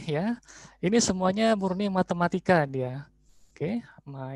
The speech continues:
kriptografi di sini menjelaskan bagaimana kita ingin mengamankan data atau menyandi sehingga pihak ya luar yang tidak memiliki otoritas atau tidak memiliki kepentingan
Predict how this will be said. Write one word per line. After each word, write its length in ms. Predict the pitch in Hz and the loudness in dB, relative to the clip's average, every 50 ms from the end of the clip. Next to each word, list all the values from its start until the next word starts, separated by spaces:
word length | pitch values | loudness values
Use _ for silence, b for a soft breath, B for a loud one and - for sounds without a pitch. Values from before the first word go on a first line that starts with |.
| 143 | -14
kriptografi 640 | _ - - 160 - 170 160 147 156 160 - - 180 | _ -10 -10 -8 -4 -2 -2 0 2 2 2 2 2
di 80 | 151 156 | 0 0
sini 320 | 151 - 175 190 208 202 | -2 0 -2 -2 -2 -2
menjelaskan 640 | 185 170 156 151 143 143 147 - - - 180 190 185 | -4 -2 0 0 2 2 0 -2 0 0 0 0 0
bagaimana 560 | 165 156 147 143 147 143 143 139 147 165 175 175 | 0 -2 0 0 -2 -2 -2 -4 -2 -2 -4 -4
kita 500 | - - - - _ - 170 170 180 175 | -4 -8 -10 -8 _ 4 6 6 6 4
ingin 560 | 170 165 156 151 151 156 151 151 151 151 151 147 | 2 -2 -4 -4 -4 -4 -4 -4 -4 -6 -8 -8
mengamankan 640 | 143 147 147 143 139 139 139 139 135 - 139 139 | -8 -6 -4 -4 -4 -4 -6 -6 -4 -4 -4 -4
data 560 | 131 123 127 - _ - 131 147 196 254 277 - - B B B B B B B B | -2 -4 -4 -4 _ 0 0 0 2 0 -4 -6 -12 B B B B B B B B
atau 320 | B 147 131 - - 156 160 | B -10 -8 -2 0 -2 0
menyandi 640 | 160 160 156 156 160 156 156 156 165 180 156 143 | 0 -2 -2 -2 -2 -2 -2 -2 -2 -2 -2 -2
sehingga 720 | 139 - 143 139 139 135 131 139 143 156 180 202 220 226 - _ _ - | -2 -2 -4 -4 -4 -4 -2 2 2 4 4 4 2 0 0 _ _ -6
pihak 720 | - 156 147 135 139 139 139 135 135 139 - 220 220 _ | -4 -2 -2 0 2 2 4 4 4 2 0 -4 -14 _
ya 400 | - 180 147 147 147 143 139 139 | -14 -12 -10 -10 -8 -8 -8 -8
luar 400 | 135 156 220 220 170 151 160 180 | -2 2 4 4 6 6 4 4
yang 240 | 185 175 160 156 - | 2 -2 -6 -6 -6
tidak 320 | 143 143 135 143 151 160 160 | -6 -2 0 -2 -2 0 -2
memiliki 480 | 151 147 151 147 147 147 139 - 147 | -6 -4 -4 -4 -4 -4 -4 -2 -4
otoritas 720 | 139 139 - 139 139 165 196 - - - 127 135 170 160 - | -4 -2 -2 -2 -2 -2 -4 -6 -2 0 0 0 0 0 -4
atau 220 | 147 - 151 143 | -8 -6 -6 -6
tidak 240 | - 151 143 147 143 | -6 -6 -8 -8 -8
memiliki 560 | 160 151 147 143 143 139 139 139 - 147 143 - _ _ _ | -8 -10 -10 -10 -10 -10 -10 -10 -8 -8 -8 -8 _ _ _
kepentingan 720 | - 156 - 151 147 - 175 160 143 135 131 139 160 202 | -6 -4 -4 -4 -6 -6 -8 -10 -8 -8 -6 -6 -8 -8